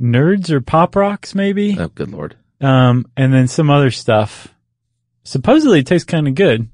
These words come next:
Speaker 2: Eh.
Speaker 1: I'll eat anything that has enough frosting on it.
Speaker 2: I like frosting, but I'm not into, like,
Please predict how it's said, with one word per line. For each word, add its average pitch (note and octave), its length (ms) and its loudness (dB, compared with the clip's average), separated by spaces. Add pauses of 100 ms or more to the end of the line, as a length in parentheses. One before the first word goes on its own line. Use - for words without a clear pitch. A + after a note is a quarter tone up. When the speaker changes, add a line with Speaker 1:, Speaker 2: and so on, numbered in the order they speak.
(160)
Speaker 2:
Eh. F2+ 220 -4 (100)
Speaker 1:
I'll A#3+ 240 4
eat E3 100 4
anything D3+ 440 2
that B2 100 2
has A#2+ 200 2
enough A#2+ 200 -2
frosting B2 500 -2
on G#2 200 -6
it. - 120 -12 (380)
Speaker 2:
I C#3 60 -2
like D#3 180 0
frosting, F#2+ 500 -4
but E2+ 140 -6
I'm G2+ 100 -4
not F#2+ 160 -2
into, E2+ 240 -6
like, E2+ 300 -12